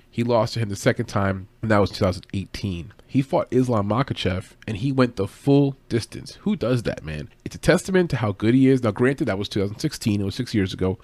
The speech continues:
but gives you a clue into how good Chris Wade is. And I think right now he's fighting the best he's ever been. What's to like about Chris Wade? He's fought championship-level opponents. We just talked about it. He's <laughs> fought a very high pedigree of opponents. Excellent durability. Even though he's fought some of these guys we've talked about, never been finished,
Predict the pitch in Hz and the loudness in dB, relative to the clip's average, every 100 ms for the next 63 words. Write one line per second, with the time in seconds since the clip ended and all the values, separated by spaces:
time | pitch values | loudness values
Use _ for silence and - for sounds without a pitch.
0 | - - 123 196 214 254 220 - - 208 | -12 -6 -4 -2 2 2 2 -4 0 4
1 | 151 127 113 - 160 127 135 135 - 123 | 4 4 -4 0 0 2 2 0 0 -4
2 | - 110 101 82 101 101 147 139 131 127 | 0 0 0 -2 -6 -4 -2 2 4 4
3 | 117 - 117 120 110 101 113 104 101 92 | 0 0 0 0 0 0 2 2 0 -4
4 | 90 67 - _ 143 - 165 160 160 - | -4 -6 -10 _ 0 4 4 6 4 4
5 | 156 - 151 156 - - - 139 - 147 | -2 2 4 4 0 -6 -2 0 2 2
6 | - - 120 123 123 113 123 131 - 175 | 0 -2 0 0 -2 0 2 0 -2 -4
7 | 135 - - 82 104 - 143 - 135 - | -4 -10 -12 -6 -4 2 2 2 -4 -6
8 | - - 113 - - - - 120 104 127 | -8 -8 -6 -6 -8 -8 -6 -4 0 2
9 | 120 120 120 113 113 113 107 104 104 123 | 2 0 0 2 2 0 0 -2 -2 -2
10 | 104 - - _ - 139 135 165 143 135 | -2 -10 -16 _ -2 0 0 0 0 4
11 | 135 127 147 90 - 151 180 190 165 - | 4 4 2 0 -4 -2 0 2 0 -2
12 | 151 - - 127 143 131 131 147 135 131 | -2 -2 -4 -6 -4 -2 0 0 2 0
13 | - 120 - 160 180 - 82 87 113 123 | 0 -2 0 0 0 -2 -6 -2 0 0
14 | 180 202 - | 0 -2 -6